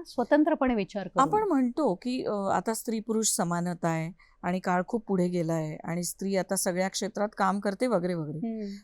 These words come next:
Speaker 2: पण असं वाटतं तुम्हाला की अजूनही खेड्यापाड्यातली स्त्री आणि शहरातली स्त्री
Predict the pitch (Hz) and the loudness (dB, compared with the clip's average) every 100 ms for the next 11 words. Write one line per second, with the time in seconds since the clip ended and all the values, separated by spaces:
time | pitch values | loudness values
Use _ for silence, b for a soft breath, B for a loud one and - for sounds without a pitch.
0 | _ 311 349 240 349 349 269 262 370 349 | _ 4 6 4 4 4 4 2 0 2
1 | 294 285 285 320 233 247 277 302 - 214 | 2 0 0 2 2 2 0 0 0 2
2 | 240 247 226 226 240 240 - 220 - - | 4 4 4 2 -2 -2 -2 -2 -2 -8
3 | - - 190 214 - 202 196 208 220 214 | -8 -2 2 2 2 2 4 2 0 -4
4 | - 185 180 | -2 -4 -4